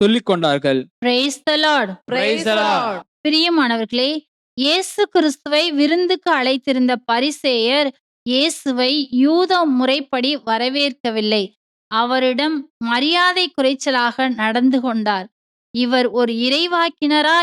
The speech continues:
Speaker 2: என்று கூட அவர் சந்தேகப்பட்டார். பிரியமானவர்களே, நம் ஆண்டவராகிய இயேசு கிறிஸ்து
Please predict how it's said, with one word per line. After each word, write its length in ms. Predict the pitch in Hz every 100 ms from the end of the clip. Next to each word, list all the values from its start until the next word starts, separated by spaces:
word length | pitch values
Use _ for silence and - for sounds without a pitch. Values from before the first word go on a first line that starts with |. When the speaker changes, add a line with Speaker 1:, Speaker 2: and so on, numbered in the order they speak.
| 311
Speaker 2:
என்று 400 | 240 247 254 277
கூட 260 | 247 233 233 254 254 -
அவர் 280 | 208 214 208
சந்தேகப்பட்டார். 1040 | 233 220 240 269 262 247 214 196 - 196 185 _ _ _ _
பிரியமானவர்களே, 840 | 208 233 240 233 214 214 208 226 262 285 - _ _ _
நம் 260 | 240 254 254 233
ஆண்டவராகிய 880 | 240 285 311 320 285 277 320 - 330
இயேசு 420 | 262 254 277 - 247
கிறிஸ்து 460 | 233 220 - 269